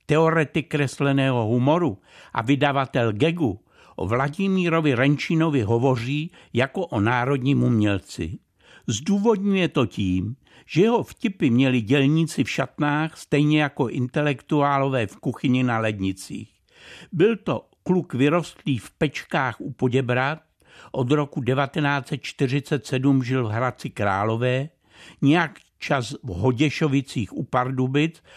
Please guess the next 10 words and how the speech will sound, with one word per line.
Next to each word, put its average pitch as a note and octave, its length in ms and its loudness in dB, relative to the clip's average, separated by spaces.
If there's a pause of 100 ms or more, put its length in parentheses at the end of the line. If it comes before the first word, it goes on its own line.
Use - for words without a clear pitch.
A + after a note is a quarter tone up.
(120)
a D4+ 40 -6
pak D3+ 220 -2
zase C3 300 -2
v A#2+ 60 -4
Hradci. G#2 640 -4 (400)
Nikdy D3+ 420 2
nepatřil D#3 680 -2
k - 200 -20
pražské C3 540 -2
bohémě B2 800 0